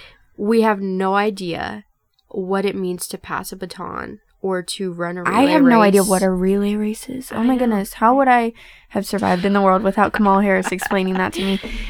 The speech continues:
Speaker 2: Anyway, um,
Speaker 1: If
Speaker 2: so
Speaker 1: you're
Speaker 2: a
Speaker 1: not involved
Speaker 2: mattress pad.
Speaker 1: if you're not involved politically, you guys are probably like,
Speaker 2: Yeah.
Speaker 1: "What in the world?" Anyways.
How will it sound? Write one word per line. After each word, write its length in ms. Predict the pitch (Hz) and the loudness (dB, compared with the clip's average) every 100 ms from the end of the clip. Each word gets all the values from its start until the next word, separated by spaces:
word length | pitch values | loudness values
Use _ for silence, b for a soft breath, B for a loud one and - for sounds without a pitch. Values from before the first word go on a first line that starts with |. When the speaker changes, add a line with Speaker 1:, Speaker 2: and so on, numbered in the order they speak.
| - | 0
Speaker 2:
Anyway, 480 | 233 220 185 - - | 2 4 2 -2 -2
um, 400 | - 240 254 220 - | 2 4 4 2 -2
Speaker 1:
If 40 | |
Speaker 2:
so 80 | - | 2
Speaker 1:
you're 200 | 247 - | 6 6
Speaker 2:
a 40 | |
Speaker 1:
not 280 | 269 240 277 | 6 6 6
involved 180 | 370 240 | 6 6
Speaker 2:
mattress 180 | 277 220 | 6 2
pad. 480 | 240 208 185 170 185 | 2 6 6 6 2
Speaker 1:
if 140 | 214 | 0
you're 140 | 233 226 | 4 6
not 180 | 220 | 4
involved 420 | 214 202 190 180 208 | 4 4 2 0 -6
politically, 560 | - 196 170 170 185 175 | -2 0 2 0 -2 -4
you 80 | |
guys 200 | 175 185 | -2 -4
are 60 | 180 | -4
probably 240 | - 190 | -4 -4
like, 220 | - - - | -4 -6 -4
Speaker 2:
Yeah. 160 | 214 - | 0 2
Speaker 1:
"What 220 | - - | 0 -2
in 80 | 233 | -8
the 60 | |
world?" 240 | 220 226 269 | -8 -10 -6
Anyways. 480 | 262 220 175 196 | -2 0 -2 -6